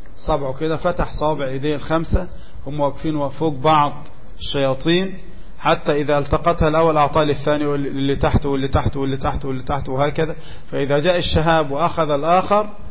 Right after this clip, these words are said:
يكون قد ألقاها للذي تحته، وهذا يدل على حرص الشياطين على إضلال بني آدم.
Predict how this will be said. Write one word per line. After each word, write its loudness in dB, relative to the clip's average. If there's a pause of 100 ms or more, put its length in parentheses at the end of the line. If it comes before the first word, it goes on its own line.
(220)
يكون -2
قد -2
ألقاها 0 (360)
للذي 0
تحته، 0
وهذا 2
يدل 0
على 2
حرص 0
الشياطين -2
على 0
إضلال -2
بني -4
آدم. -6